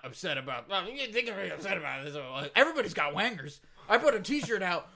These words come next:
where my wanger is facing the person who's wearing the shirt.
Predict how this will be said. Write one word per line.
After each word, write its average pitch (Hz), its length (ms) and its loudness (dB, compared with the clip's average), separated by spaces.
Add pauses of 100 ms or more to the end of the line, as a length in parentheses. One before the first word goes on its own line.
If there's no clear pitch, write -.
(100)
where 202 100 0
my 220 200 4
wanger 220 400 2
is 185 160 -4
facing 208 440 -2
the 185 80 -6
person 247 440 2
who's 185 240 -4
wearing 196 380 -4
the 160 80 -6
shirt. 220 420 0